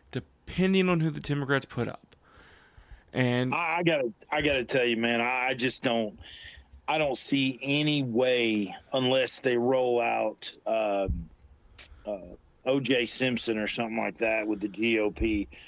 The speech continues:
Speaker 2: that the G O P doesn't win. That's, that's how bad this administration is right now.
Speaker 1: And, and if it's Biden running, I'm with you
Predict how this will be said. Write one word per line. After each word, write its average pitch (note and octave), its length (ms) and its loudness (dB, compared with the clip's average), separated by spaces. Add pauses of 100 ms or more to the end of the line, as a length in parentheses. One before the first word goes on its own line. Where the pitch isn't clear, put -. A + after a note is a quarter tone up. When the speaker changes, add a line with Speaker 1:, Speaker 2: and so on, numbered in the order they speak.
(180)
Speaker 2:
that B2+ 140 -2
the A#2 100 -4
G A#2+ 260 0
O A#2 140 2
P A#2+ 180 0
doesn't G2+ 400 0
win. G#2 320 -4
That's, D#3 320 -2 (220)
that's E3+ 240 0
how G3+ 160 2 (160)
bad A2+ 400 0
this G#2+ 240 -2
administration G2+ 960 -4
is F2+ 100 -12
right - 120 -12 (180)
now. - 80 -20 (260)
Speaker 1:
And, E3+ 180 2
and D3 300 2
if D3 240 4
it's D3 140 2
Biden E3+ 400 8
running, G#3 260 6
I'm B2+ 180 0
with D#3+ 220 4
you B3+ 240 0